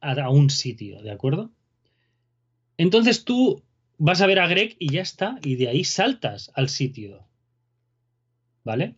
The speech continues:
Y cambias de escenario y tal, y pasa algo, y cuando acaba ese momento, vuelves a tu casa y te acuestas en la cama. Hay un momento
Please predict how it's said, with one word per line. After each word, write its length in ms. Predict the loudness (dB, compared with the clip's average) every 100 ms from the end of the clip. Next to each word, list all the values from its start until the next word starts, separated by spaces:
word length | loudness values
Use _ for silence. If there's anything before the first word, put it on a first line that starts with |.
| _
Y 160 | -8 -2
cambias 400 | 2 4 4 4
de 60 |
escenario 560 | 2 2 2 2 2 0
y 80 | 2
tal, 240 | 2 2
y 60 | 0
pasa 320 | 0 0 2
algo, 340 | 2 0 -4 -6
y 100 | -2
cuando 260 | 0 0
acaba 300 | 0 0 0
ese 160 | 0 0
momento, 640 | 0 2 0 0 -4 -6 _ _ _ _
vuelves 380 | 2 2 4 0
a 80 | -2
tu 80 | -8
casa 440 | -14 -10 -10 -10 _
y 100 | -8
te 80 | -8
acuestas 380 | -8 -10 -10 -4
en 100 | -2
la 100 | 0
cama. 360 | 0 -2 -8 _ _ -20 -20 -18 -18 -20 _ _ _ _ _ _ _
Hay 200 | 2 6
un 120 | 6
momento 680 | 6 6 6 6 4 -6